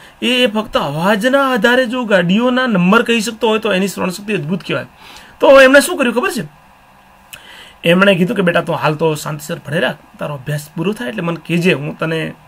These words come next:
શક્ય હશે તો કોઈ સારી જગ્યાએ તારી નોકરી માટે ગોઠવણ કરીશ." થોડા ઘણો સમય પસાર થઈ ગયો, પછી એ બાળકનું graduate પૂરું થઈ ગયું. પછી બા-, બંને બાળકો આયા કે, "સાહેબ, તમે કહેતા હતા ને એક જમાનામાં કે તમારું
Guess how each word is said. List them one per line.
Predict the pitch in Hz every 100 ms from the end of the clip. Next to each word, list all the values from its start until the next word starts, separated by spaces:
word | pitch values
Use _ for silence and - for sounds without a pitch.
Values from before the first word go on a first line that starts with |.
| - - -
શક્ય | 151 170
હશે | 156 165
તો | 156 151
કોઈ | 165
સારી | 151 147 151
જગ્યાએ | 139 139 160 - -
તારી | 151 147
નોકરી | 135 151 139
માટે | 131 156
ગોઠવણ | 165 175 165
કરીશ." | 143 135 - - _ - - - - - - - - -
થોડા | 285 277
ઘણો | 240 254
સમય | - 226
પસાર | 208 208 214 214
થઈ | 208 196
ગયો, | 190 202
પછી | 190 175 170 - 190 156 -
એ | 165
બાળકનું | 165 160 160 170
graduate | 143 135 - 190 -
પૂરું | 185 156
થઈ | 170
ગયું. | 165 165
પછી | - 160
બા-, | 147 151
બંને | 170 247 285
બાળકો | 311 311 170
આયા | 180 156
કે, | - - _ -
"સાહેબ, | 170 156
તમે | 165 170
કહેતા | 190 208
હતા | 220
ને | 202
એક | 156
જમાનામાં | 147 156 156 147 139 - - - -
કે | 151 151 147
તમારું | 147 151 147 147 143 139 139